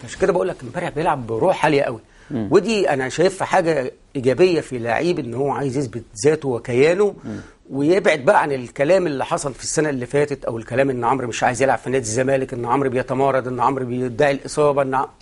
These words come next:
Speaker 1: لا، هو أثبت امبارح إن
Speaker 2: مم.
Speaker 1: فعلًا يستحق كل تحية وتقدير
Speaker 2: مم.
Speaker 1: واحترام الجميع. زي ما أنت قلت، كل النهارده بتتكلم الناس عن عمرو زكي،
Speaker 2: مم.
Speaker 1: بغض النظر عن الجولين، ولكن،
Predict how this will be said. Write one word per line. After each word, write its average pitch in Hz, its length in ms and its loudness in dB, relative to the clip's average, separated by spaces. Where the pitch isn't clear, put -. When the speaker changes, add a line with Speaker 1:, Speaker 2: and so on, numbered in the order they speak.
Speaker 1:
لا، 160 200 2
هو 160 160 0
أثبت 135 340 -4
امبارح 131 380 0
إن 120 60 -12
Speaker 2:
مم. 110 60 -10
Speaker 1:
فعلًا 139 340 0
يستحق - 480 0
كل 170 220 0
تحية 151 240 0
وتقدير 151 560 0
Speaker 2:
مم. 113 160 -6
Speaker 1:
واحترام 170 420 2
الجميع. 160 420 -2
زي 139 140 -4
ما 135 80 -4
أنت 131 120 -14
قلت، 165 280 0
كل 185 260 2
النهارده 151 320 -4
بتتكلم 143 440 -6
الناس 143 240 -6
عن 135 100 -4
عمرو 156 220 -2
زكي، 185 260 -2
Speaker 2:
مم. 113 140 -4
Speaker 1:
بغض 135 300 0
النظر 170 240 0
عن 139 140 -2
الجولين، 123 320 -4
ولكن، 135 380 -6